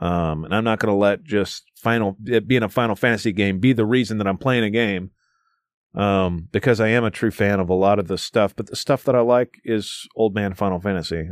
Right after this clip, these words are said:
I do like the turn-based systems they had. I do like thinking through my battles, and I like synergizing things and thinking about how I want something to synergize versus having to do it on the fly and flip between characters and awkwardly mash through combos to get what I needed to do or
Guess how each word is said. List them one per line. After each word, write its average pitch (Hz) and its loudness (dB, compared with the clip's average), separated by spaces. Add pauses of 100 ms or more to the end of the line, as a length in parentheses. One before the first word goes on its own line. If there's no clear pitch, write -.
I 98 -6
do 101 0
like 92 0
the 92 -6
turn-based 85 -2
systems 85 -8
they 85 0
had. 85 -2
I 87 0
do 104 0
like 95 0 (520)
thinking 123 -4
through 120 0
my 110 2
battles, 104 4
and 101 0
I 98 0
like 104 2
synergizing 104 0
things 101 -4 (720)
and 104 -4
thinking 143 0
about 117 2
how 117 4
I - 4
want 107 -2
something 101 -4
to 98 0
synergize 98 0
versus 107 -2
having 101 2
to 95 -2
do 101 2
it 95 4
on 92 -2
the 90 -4
fly 95 2
and 90 -2
flip 110 -2
between 98 -6
characters 95 0
and 92 -4
awkwardly 95 -2
mash 92 -2
through 98 -2
combos 90 -2
to 90 -8
get 95 -2
what 92 0
I 90 -4
needed 87 -6
to 80 -4
do 131 2
or 90 2